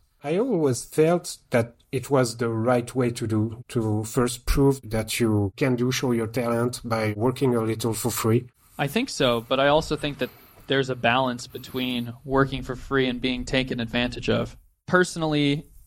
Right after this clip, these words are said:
Speaker 2: I'm incredibly thankful for the fact that I made that decision, because my entire life is in a different place than it would be if I didn't work for free, right? But I didn't feel like I was being taken advantage of because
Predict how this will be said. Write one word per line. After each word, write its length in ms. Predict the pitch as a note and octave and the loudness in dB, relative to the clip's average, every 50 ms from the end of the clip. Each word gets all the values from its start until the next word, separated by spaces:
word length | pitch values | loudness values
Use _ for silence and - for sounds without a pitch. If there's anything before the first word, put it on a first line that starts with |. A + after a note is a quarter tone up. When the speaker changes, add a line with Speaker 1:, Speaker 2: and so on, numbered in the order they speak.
| - - - _ _ | -20 -20 -20 _ _
Speaker 2:
I'm 460 | - D3+ C#3+ C#3 C3+ C3 C3 C3 B2+ - _ _ - - - _ _ _ _ _ - - | 2 4 4 4 4 2 0 -2 -4 -6 _ _ -20 -20 -20 _ _ _ _ _ -8 -6
incredibly 520 | D3+ C#3 C3 - D#3+ D#3+ C#3+ C#3 C3 A#2 | -6 -6 -2 0 0 2 2 2 0 0
thankful 760 | A#2 A#2+ - A#2 A#2 A#2 - - A#2 A2+ A2+ A2+ A2+ - - - | 0 -2 -6 -8 -8 -8 -8 -4 -2 -2 -2 -2 -4 -8 -16 -12
for 160 | - - C3+ | -6 -2 -2
the 80 | A#2+ A#2 | -2 0
fact 300 | A#2+ - C3 A#2+ A2+ A#2 | 2 2 2 2 2 0
that 100 | A#2 A#2 | -2 -2
I 60 | A#2 | -2
made 220 | A#2 A#2+ A#2+ A#2+ A#2+ | -2 -2 -2 -2 -2
that 140 | B2 - | -4 -6
decision, 680 | - B2+ B2+ B2+ B2+ B2+ A#2+ A#2+ B2 B2 B2 B2+ B2+ B2+ | -6 -8 -8 -4 -2 -2 -2 -4 -6 -10 -12 -12 -12 -10
because 540 | - B2 B2 B2+ B2+ B2+ B2 A#2+ A#2 A#2+ - _ _ _ _ _ _ _ _ - | -8 -8 -4 0 2 2 2 2 0 -4 -12 _ _ _ _ _ _ _ _ -6
my 180 | - C3 B2+ C3 | -2 -2 0 -2
entire 420 | C3 C3 C3 D#3 C#3+ C#3 C3+ C3+ | -2 -4 -2 0 2 2 2 2
life 320 | C3 C#3 C#3 C3+ C3+ C3 | 2 2 2 0 0 -4
is 100 | C#3 B2 | -8 -8
in 80 | C3 B2+ | -6 -4
a 60 | B2 | -4
different 260 | B2 C3 - B2+ A#2+ | -4 -4 -4 -6 -2
place 260 | A#2+ - C3+ C3 C3 - | 2 2 2 2 2 -2
than 100 | B2+ A#2+ | -6 -6
it 80 | A#2+ | -2
would 180 | C3 C#3+ C#3+ C#3+ | 2 2 2 2
be 120 | - A#2 | 0 -2
if 100 | A#2 A#2+ | 0 0
I 80 | B2+ B2+ | -2 -2
didn't 280 | B2+ C#3+ D3 C#3+ A2+ | -2 -4 -4 -4 -4
work 220 | D#2 A2 A2 A2 - | -2 0 -2 -2 -2
for 120 | - - | -6 -12
free, 320 | - - A#2+ A2+ - - - _ _ - | -10 -6 -6 -6 -6 -8 -12 _ _ 0
right? 320 | B2 B2 C3 C#3 C#3 - _ _ _ _ - | 4 4 4 4 2 -2 _ _ _ _ 0
But 280 | D#3 D3 C#3+ - _ _ - | 0 0 0 -2 _ _ -6
I 80 | - D3 | -4 -4
didn't 280 | C#3+ F3+ F#3+ F#3+ - | -4 -4 -6 -6 -8
feel 200 | - - F3 E3+ | -6 -4 -2 2
like 180 | D#3+ D3+ C#3+ C#3 | 2 2 2 2
I 80 | C#3+ C#3+ | 2 2
was 140 | C#3 C3 | 2 0
being 240 | C3 C#3 C#3+ C#3 C#3 | 0 0 0 0 0
taken 300 | C3+ - C#3+ C3+ C3 C3 | -2 -2 -2 -2 -2 -2
advantage 460 | B2+ B2+ C#3 C#3+ C#3+ C3+ C#3 B2 - | -4 0 0 0 0 0 -2 -2 2
of 280 | B2 A#2 A#2 A#2 A#2 - _ _ _ _ _ _ _ | 2 4 4 2 0 -6 _ _ _ _ _ _ _
because 300 | - C3 C3 C#3 C#3 C3 | -6 -4 -2 -2 -2 -2